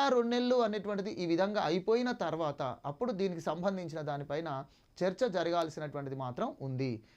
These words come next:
ఖచ్చితంగా చర్చ జరిగేటువంటి అవకాశం అయితే ఉంటుంది అని చెప్పేసి నేను విశ్వసిస్తున్నాను. దానితో పాటు కొంతమంది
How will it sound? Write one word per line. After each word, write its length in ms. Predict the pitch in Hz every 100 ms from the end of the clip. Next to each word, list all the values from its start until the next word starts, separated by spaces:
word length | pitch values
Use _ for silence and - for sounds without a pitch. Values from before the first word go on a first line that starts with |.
| -
ఖచ్చితంగా 400 | 165 214 214 208 202
చర్చ 220 | 165 165
జరిగేటువంటి 540 | 165 156 160 156 143 135
అవకాశం 500 | 120 160 240 254 226
అయితే 200 | 190 190
ఉంటుంది 600 | 160 147 170 226 214 196
అని 120 | 175 151
చెప్పేసి 400 | 143 147 151 131 127 - -
నేను 200 | 127 143 139
విశ్వసిస్తున్నాను. 760 | 135 165 170 170 175 170 190 - - -
దానితో 360 | 156 214 240 254
పాటు 260 | 226 208
కొంతమంది 500 | 214 180 170 170 160